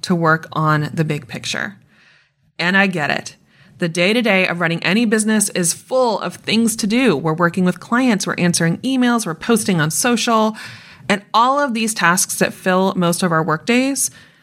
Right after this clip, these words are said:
they fall in the category of working in your business. But what about working on your business? Do you have time to write that book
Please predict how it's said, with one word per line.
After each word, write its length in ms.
they 140
fall 340
in 160
the 80
category 680
of 240
working 480
in 460
your 300
business. 720
But 120
what 120
about 220
working 500
on 300
your 140
business? 720
Do 100
you 240
have 220
time 600
to 500
write 400
that 180
book 300